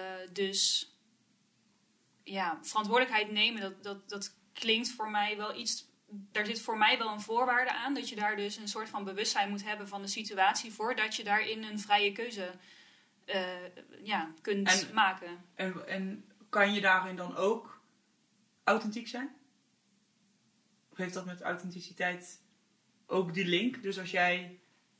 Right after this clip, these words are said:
Speaker 2: ehm,
Speaker 1: Nou, ik denk wel dat bijvoorbeeld, ik denk dat als je echt een, eh, een bewuste keuze maakt voor iets, ehm, dat het misschien ook,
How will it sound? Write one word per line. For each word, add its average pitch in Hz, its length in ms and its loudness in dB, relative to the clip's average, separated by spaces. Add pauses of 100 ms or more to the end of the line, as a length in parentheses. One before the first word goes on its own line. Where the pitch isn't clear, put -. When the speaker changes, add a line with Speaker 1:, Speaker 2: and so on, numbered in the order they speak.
(380)
Speaker 2:
ehm, 180 640 -10 (640)
Speaker 1:
Nou, 254 340 2
ik 247 120 -2
denk 262 220 4
wel 247 240 0
dat 233 180 -4
bijvoorbeeld, 226 540 -10 (640)
ik 226 160 -6
denk 240 200 4
dat 262 140 0
als 240 200 -2
je 247 100 -4
echt 269 260 -2
een, 226 320 -6
eh, 214 540 -6
een 220 140 -8
bewuste 208 480 0
keuze 254 360 -2
maakt 294 640 -2 (560)
voor 247 260 0
iets, - 500 -2 (800)
ehm, 226 880 -8 (140)
dat 220 160 2
het 247 100 0
misschien 240 400 -4
ook, 262 260 -4